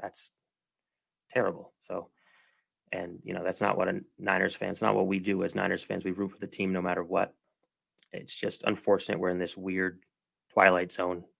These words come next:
phase of the franchise. Um, okay, so next week you can see me Sunday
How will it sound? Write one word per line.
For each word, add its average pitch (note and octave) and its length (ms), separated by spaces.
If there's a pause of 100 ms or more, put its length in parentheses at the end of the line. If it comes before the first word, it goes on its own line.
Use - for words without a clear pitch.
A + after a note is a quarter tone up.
phase F2+ 460
of G2 160
the - 80
franchise. F#2 640 (800)
Um, G2 420 (2500)
okay, B2+ 320
so - 180
next G#2+ 380
week - 480 (380)
you A2+ 180
can G#2+ 160
see A#2 280
me A2 440 (180)
Sunday B2 920